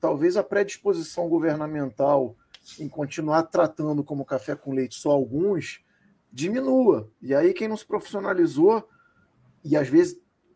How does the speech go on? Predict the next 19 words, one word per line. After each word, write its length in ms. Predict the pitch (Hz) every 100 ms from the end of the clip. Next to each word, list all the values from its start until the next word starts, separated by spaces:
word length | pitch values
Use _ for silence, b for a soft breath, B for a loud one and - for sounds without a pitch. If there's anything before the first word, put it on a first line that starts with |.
| 147
é 100 | 139
uma 160 | 151
pergunta 500 | 156 143 127 151 151
que 60 | 160
sempre 280 | - 160 -
se 140 | 156
faz, 400 | - 143 139 117
né? 140 | 131
Se, 200 | 127 - - -
ah, 160 | 180 113
quem 180 | 147 139
se 80 |
profissionaliza, 720 | - 143 - 165 147 143 175 165
o 40 |
clube 280 | - 170 147
pode 260 | - 143
falir, 500 | - 131 123 165 180
pode 200 | 170 139
acabar, 640 | 131 - 117 123 185 147